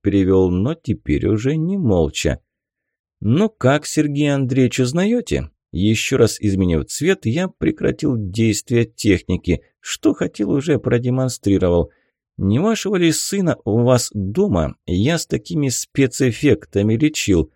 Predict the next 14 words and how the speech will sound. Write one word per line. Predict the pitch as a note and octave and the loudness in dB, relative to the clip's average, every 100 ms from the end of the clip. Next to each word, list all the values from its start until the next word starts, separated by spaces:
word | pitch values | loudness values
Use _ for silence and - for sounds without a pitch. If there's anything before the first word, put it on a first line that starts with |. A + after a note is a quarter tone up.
| _ _ - | _ _ 0
Именно | G#2+ G2+ F#2 E2 D#2 | 2 4 2 2 -2
при | - D2 | -2 -2
вас | F2 C#3+ - | -2 -2 -4
меня | E2 E2+ F2 | -4 -2 -2
дед | E2+ B2 A#2+ - | -2 2 2 0
тогда | - F#2 F2+ F#2 | -2 0 2 2
чехвостил | - F#2 - B2 A#2 - G2 | 2 -4 -2 0 0 0 -2
за | F#2 G2 | 0 2
это, | F2+ - | 2 0
а | - F#2 A2 | -4 -2 -2
вы | F3 | 0
меня | G#2 F2 F#2 | 0 0 -2
защищали». | G2+ D#3 - - D#2 - - A#2+ A2+ G#2 F#2 _ _ _ _ _ _ _ _ _ | -2 -4 -6 -4 -4 -4 -2 2 4 4 2 _ _ _ _ _ _ _ _ _
Цапыгин | - A#2 - G#3 G#3+ G3+ | -4 -2 0 0 2 2